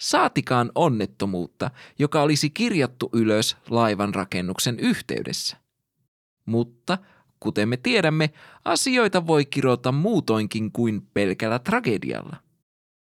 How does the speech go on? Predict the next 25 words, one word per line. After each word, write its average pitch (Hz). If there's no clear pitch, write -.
Yritin 165
etsiä 104
kytköksiä 98
satanismiin 139
esimerkiksi 87
paholaiselta 92
ostettujen 113
laadukkaiden 123
puiden 113
muodossa, -
mutta 120
tällaisestakaan 190
ei 147
ollut 160
merkin 107
merkkiä. -
En 110
myöskään 107
löytänyt 127
merkkejä 147
siitä, 165
että 160
laiva 147
olisi 156
rakennettu 147